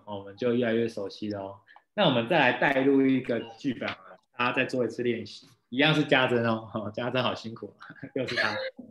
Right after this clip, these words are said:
<laughs> 家珍叹口气，<laughs> 问老公说：“你不是说小孩会九点前睡觉吗？是不是他又不听你的了？”这时候老公说：“是啊，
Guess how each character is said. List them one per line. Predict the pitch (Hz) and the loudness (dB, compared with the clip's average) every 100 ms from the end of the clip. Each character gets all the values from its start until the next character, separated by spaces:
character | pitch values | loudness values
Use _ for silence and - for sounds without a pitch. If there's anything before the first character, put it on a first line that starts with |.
| - 339 330 - 262 | 0 2 4 8 10
<laughs> | 262 - - 262 269 226 240 233 - - | 8 6 2 4 6 6 4 0 -6 -2
家 | 175 185 - | 2 2 4
珍 | 190 185 | 2 4
叹 | - 185 | 0 0
口 | - 117 | 0 -2
气， | - 165 131 - _ - 131 | 0 2 2 0 _ -10 -10
<laughs> | - _ _ _ - | -10 _ _ _ 0
问 | 175 | 2
老 | 139 107 | 4 2
公 | 135 139 | 2 0
说 | 139 139 135 139 139 _ _ - - | -2 0 2 0 -2 _ _ -20 -14
：“你 | 127 | -12
不 | 120 147 | -6 -4
是 | 220 | -4
说 | 208 226 220 | 0 4 4
小 | 214 - 110 | 4 2 0
孩 | 113 113 120 123 | 0 -2 -2 -2
会 | - 202 170 | 0 0 0
九 | 139 | 0
点 | 151 123 | 0 -2
前 | - 117 | -6 -14
睡 | - 175 | -6 -4
觉 | 180 165 | -2 -2
吗？ | 143 131 127 - _ _ | -2 -6 -8 -16 _ _
是 | - 196 | -10 -6
不 | 160 | -4
是 | 175 | -4
他 | 156 | 0
又 | 160 | 2
不 | 160 160 | 2 -2
听 | 156 147 | -4 -6
你 | 131 | -6
的 | 101 95 | -10 -16
了？” | - - _ _ _ _ _ _ - | -20 -20 _ _ _ _ _ _ -6
这 | |
时 | 156 | 0
候 | 143 | 0
老 | 120 95 | 0 -2
公 | 113 113 | -4 -4
说 | 113 110 110 - - | -4 -2 -4 -10 -4
：“是 | 135 | -2
啊， | 113 110 113 | 0 -2 -6